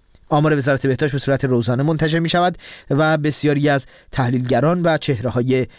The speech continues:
رسمی نظیر رئیس سازمان نظام پزشکی معتقدند این آمار بسیار کمتر از آمارهای واقعی است. اتحادیهٔ اروپا معتقد است که میان ایران، روسیه و چین یک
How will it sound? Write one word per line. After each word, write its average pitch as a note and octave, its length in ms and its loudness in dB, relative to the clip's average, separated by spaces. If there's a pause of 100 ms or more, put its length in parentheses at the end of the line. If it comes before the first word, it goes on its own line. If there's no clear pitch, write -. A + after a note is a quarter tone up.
(180)
رسمی C3+ 720 -2
نظیر C3 600 0
رئیس C3 320 2
سازمان B2+ 400 0
نظام C3 420 0
پزشکی A#2+ 520 0 (380)
معتقدند F3 640 2
این C3+ 120 0
آمار B2+ 260 0
بسیار B2 300 0
کمتر B2+ 300 -2
از A#2 140 0
آمارهای F#2+ 500 -2
واقعی D#2 340 -4
است. - 180 -8 (320)
اتحادیهٔ C3 420 2
اروپا B2+ 240 0
معتقد B2+ 360 0
است C3+ 140 -2
که C#3+ 140 0 (260)
میان C3 220 0
ایران، C3+ 400 0
روسیه C3 300 0
و B2 80 0
چین F#3+ 280 0 (240)
یک E3 200 0